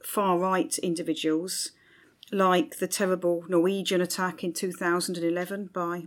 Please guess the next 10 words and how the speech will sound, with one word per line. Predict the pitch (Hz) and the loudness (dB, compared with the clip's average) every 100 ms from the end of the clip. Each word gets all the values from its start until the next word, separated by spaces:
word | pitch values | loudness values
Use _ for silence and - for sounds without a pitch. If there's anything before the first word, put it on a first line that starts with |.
| - | -6
Anders | 185 185 175 165 - - | -2 0 0 -4 -6 -6
Breivik. | 185 175 196 - - _ _ _ _ | -4 -4 -6 -8 -20 _ _ _ _
That | 196 196 | 0 0
one | 190 180 | 2 2
killed | - 196 175 175 | 2 0 0 0
seventy-seven | - 226 190 190 196 180 170 | -2 -2 -2 -4 -4 -4 -4
people, | 196 185 - 190 185 | -6 -8 -8 -8 -4
most | 185 190 - | -2 0 -2
of | 180 | -6
them | 175 175 175 | -2 -2 -2